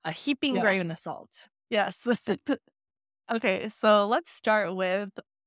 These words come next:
Speaker 2: when I first started Sticker Guru, I didn't really know, like, bookkeeping was a thing and, like, you had to pay taxes 'cause I was seventeen, so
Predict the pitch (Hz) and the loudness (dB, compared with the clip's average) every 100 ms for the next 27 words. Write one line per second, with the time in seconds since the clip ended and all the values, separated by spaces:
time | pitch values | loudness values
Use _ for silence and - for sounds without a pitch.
0 | _ _ 196 190 185 180 180 180 175 185 | _ _ -4 0 0 0 -2 -2 0 0
1 | 185 - 202 - - 185 180 180 180 180 | 0 -2 -2 -2 2 2 4 2 0 -6
2 | - 180 185 175 175 180 180 175 175 - | -6 -6 -4 -4 -2 0 0 0 -4 -6
3 | 180 175 214 233 294 277 190 180 170 170 | -10 -2 0 2 2 2 4 6 6 4
4 | 170 - _ _ _ - 196 - - _ | 0 -6 _ _ _ -6 -6 -6 -16 _
5 | _ _ _ _ _ - 190 - 202 - | _ _ _ _ _ -2 -2 -2 -6 -2
6 | 196 196 190 175 175 165 170 - - 190 | -2 0 -2 -2 -2 -2 -8 -8 -4 0
7 | 202 247 294 320 _ _ _ _ _ - | 0 -2 -6 -10 _ _ _ _ _ -2
8 | 202 185 180 165 - 190 190 190 196 180 | -2 0 -4 -8 -4 0 0 0 -4 -2
9 | 220 208 226 - 226 233 233 - 190 180 | 2 2 2 -2 0 0 -2 -4 -6 -6
10 | - 202 196 185 196 185 190 190 180 180 | -8 -4 -4 -2 -2 -4 -4 -4 -4 -6
11 | 196 208 - 185 170 156 | -8 -10 -6 0 0 0